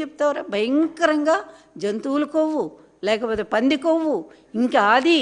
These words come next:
ఇది అని ఒక ప్రసాదం మీద అందరూ కళ్ళకద్దుకొని భక్తిగా తినేటువంటి ఒక ప్రసాదం మీద ఇంత నీచంగా ఆరోపణలు చేయటానికి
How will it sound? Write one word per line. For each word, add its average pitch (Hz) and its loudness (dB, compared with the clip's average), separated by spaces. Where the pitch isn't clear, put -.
ఇది 247 -2
అని 302 0
ఒక 214 -4
ప్రసాదం 269 2
మీద 208 -2
అందరూ 226 -2
కళ్ళకద్దుకొని 208 -4
భక్తిగా 190 -4
తినేటువంటి 294 2
ఒక 214 -4
ప్రసాదం 262 0
మీద 202 -4
ఇంత 240 -2
నీచంగా 285 0
ఆరోపణలు 247 2
చేయటానికి 214 -4